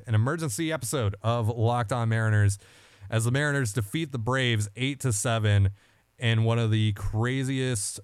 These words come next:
finishes of the year for the Seattle Mariners, one of the biggest wins of the year for the Mariners, if not their biggest win of the year.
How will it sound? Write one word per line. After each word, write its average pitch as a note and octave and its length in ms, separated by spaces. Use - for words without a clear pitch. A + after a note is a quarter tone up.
finishes G2+ 880
of B2+ 140
the B2+ 80
year B2 260
for G#2 100
the G#2+ 80
Seattle G2+ 300
Mariners, G2 400
one G#2+ 160
of A#2 60
the F#2+ 80
biggest G#2 340
wins G2 380
of G2+ 100
the G2 80
year F#2 180
for G2 120
the F#2+ 60
Mariners, F2+ 440
if F#2+ 80
not G2 220
their F#2+ 120
biggest G2+ 400
win F2 300
of G2+ 240
the F2+ 100
year. F#2+ 360